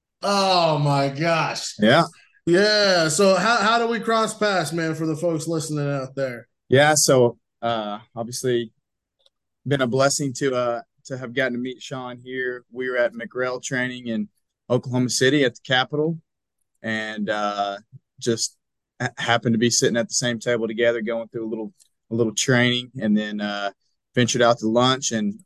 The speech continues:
Speaker 2: and, uh, you know, I'm not familiar with the O K C area, but Sean knew that, uh, where some good barbecue was. And I said, "Hey, that sounds good to me." Jumped in the vehicle, and we headed down and had some lunch, and, and found out I was sitting with a,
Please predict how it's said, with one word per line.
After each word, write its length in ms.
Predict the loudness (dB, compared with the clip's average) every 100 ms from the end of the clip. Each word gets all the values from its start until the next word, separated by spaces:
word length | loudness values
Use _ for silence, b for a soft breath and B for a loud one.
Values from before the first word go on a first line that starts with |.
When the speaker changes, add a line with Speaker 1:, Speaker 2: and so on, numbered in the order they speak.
| -10
Speaker 2:
and, 240 | -6 -4
uh, 280 | -2 0 -2
you 140 | -2 -2
know, 160 | 0
I'm 100 | 0
not 220 | 2 0
familiar 340 | -2 -2 -2 -2
with 140 | -6
the 80 | -8
O 160 | -6 -4
K 180 | -2
C 260 | -4 -4 0
area, 300 | 2 2 0
but 220 | -4 -8 _ _ _ _ _ _
Sean 400 | 0 2 4 4
knew 340 | 4 4 2 -2 _
that, 300 | -8 -8 -6
uh, 280 | -6 -6 -6 -10 -14
where 160 | -2 -2
some 180 | -2 0
good 180 | 0 2
barbecue 480 | 2 2 -2 -4
was. 500 | -2 2 2 2 -6 -10
And 100 | -12
I 100 | -8
said, 200 | -8 -8
"Hey, 160 | -6 -4
that 140 | -4
sounds 300 | -6 -6 -4
good 140 | -4 -4
to 40 |
me." 340 | -4 -6 -8 -12 _ _ _ -4
Jumped 240 | -2 0
in 80 | -2
the 80 | 0
vehicle, 500 | 2 2 2 2 2
and 100 | 2
we 140 | -2
headed 220 | -2 -4
down 220 | -4 -6 -6
and 80 | -8
had 140 | -8
some 160 | -6 -6
lunch, 320 | -6 -6 -6
and, 220 | -6 -6 _ _ _ _ -8
and 200 | -8 -4
found 240 | -2 0
out 140 | 0 0
I 80 | 0
was 200 | -2 -2
sitting 280 | -2 -2
with 200 | -8 -8
a, 320 | -6 -6 -6